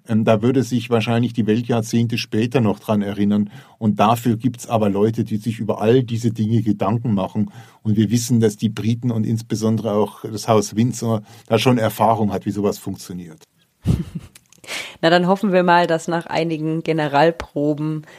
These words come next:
Speaker 2: alles gut gehen wird und so, wie es sich, äh, ja, König Charles und, äh, Camilla vorstellen.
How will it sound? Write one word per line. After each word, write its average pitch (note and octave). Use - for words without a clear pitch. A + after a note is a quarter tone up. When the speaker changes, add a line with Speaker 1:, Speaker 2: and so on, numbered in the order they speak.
Speaker 2:
alles D#3+
gut E3+
gehen D3
wird C#3+
und D3
so, D3
wie C#3
es C#3
sich, -
äh, C3
ja, C3
König F#3+
Charles D#3
und, D3+
äh, D3
Camilla D3
vorstellen. C#3